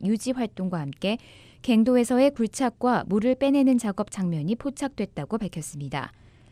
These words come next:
전문가 패널이 보고서를 대북제재위원회에 제출한 시점은 지난달 팔일로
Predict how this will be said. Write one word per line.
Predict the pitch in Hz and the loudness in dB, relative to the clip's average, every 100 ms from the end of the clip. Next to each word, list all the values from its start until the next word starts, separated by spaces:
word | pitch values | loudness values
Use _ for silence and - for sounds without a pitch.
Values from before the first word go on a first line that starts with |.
| - _ - - | -20 _ -20 0
전문가 | 233 233 262 | 6 6 6
패널이 | 277 277 262 294 | 4 4 4 4
보고서를 | 262 240 262 254 233 262 175 | 2 2 2 0 4 4 4
대북제재위원회에 | - 202 233 - 247 247 220 214 214 208 240 | 2 0 0 0 2 4 2 2 0 0 0
제출한 | 208 - 233 226 | -2 -4 -2 -2
시점은 | 214 190 156 139 185 240 | -2 -8 -6 -4 -2 -2
지난달 | - 220 226 220 - | 2 2 2 2 0
팔일로 | - 302 285 247 156 | -2 -6 0 2 0